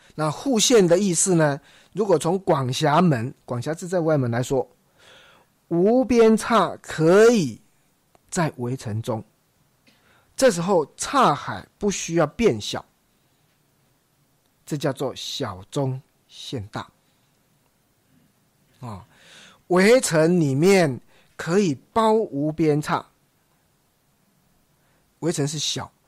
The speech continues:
可以包大的无边差。围城不需要变大，这叫做大中现小。你说，诶，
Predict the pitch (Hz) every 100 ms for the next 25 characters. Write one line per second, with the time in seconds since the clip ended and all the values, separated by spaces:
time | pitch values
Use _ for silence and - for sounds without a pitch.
0 | _ - 180 170 - 143 156 _ 240 202
1 | 127 131 107 127 135 127 131 - _ _
2 | - - _ _ _ _ - 139 156 185
3 | - 123 123 170 - - 151 151 135 -
4 | 202 143 - - _ _ _ _ _ _
5 | _ _ _ _ _ _ _ _ _ _
6 | _ - 139 139 120 123 - - 208 190
7 | 143 131 147 139 143 _ _ _ _ _
8 | _ - - 131 98 80 - _ _ _
9 | _ _ _ _ _ _ _ _ _ _
10 | _ _ _ _ _ _ _ _ _ _
11 | - 156 139 190 190 139 117 - - -
12 | - - - - - _ _ - 220